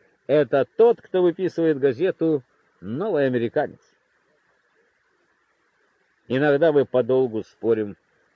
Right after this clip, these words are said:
в редакции. Иногда мы подолгу спорим в редакции,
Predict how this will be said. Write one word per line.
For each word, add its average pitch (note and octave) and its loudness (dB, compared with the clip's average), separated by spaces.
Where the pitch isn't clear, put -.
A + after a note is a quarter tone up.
в C#2+ -16
редакции. G2 -8
Иногда G3+ 0
мы E3+ -2
подолгу G3 -2
спорим D3 -4
в A2 -6
редакции, G3+ 0